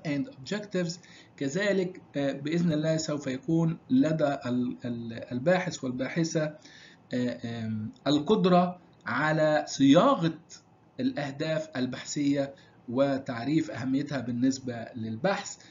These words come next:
فضلًا برضو كمان عن إن احنا هنبتدي نتكلم عن concept and types of research hypothesis. هنا هنفرق ما بين أنواع الفرضيات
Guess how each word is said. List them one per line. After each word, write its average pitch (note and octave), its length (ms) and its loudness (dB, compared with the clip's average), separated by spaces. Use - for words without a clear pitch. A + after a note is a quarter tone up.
فضلًا D#3 500 0
برضو D3 320 -2
كمان D3 360 -2
عن B2+ 140 -2
إن C3+ 120 -2
احنا D3+ 240 -2
هنبتدي C3+ 300 0
نتكلم D3 300 -2
عن C3 100 0
concept F#3+ 480 -2
and D3 260 -4
types D3 180 0
of C3+ 60 -8
research D#3 680 -4
hypothesis. E3+ 560 -2
هنا F#3+ 380 0
هنفرق G#3+ 580 4
ما D#3+ 120 0
بين F3 300 4
أنواع C#3+ 540 2
الفرضيات B2 840 0